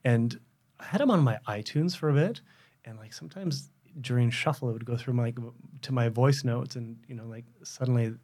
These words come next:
I'm hearing somebody who's, who's dead for, for six years.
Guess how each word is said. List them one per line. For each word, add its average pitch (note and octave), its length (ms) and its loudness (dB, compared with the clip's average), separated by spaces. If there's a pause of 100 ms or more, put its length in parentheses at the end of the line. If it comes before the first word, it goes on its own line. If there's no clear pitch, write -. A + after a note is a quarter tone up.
(180)
I'm A#2 100 0
hearing B2+ 360 6
somebody A#2+ 380 4
who's, A#2 280 0
who's B2+ 240 -2 (220)
dead C#3 200 4
for, A2+ 240 -2
for A#2 160 -6
six - 360 -6
years. - 420 -16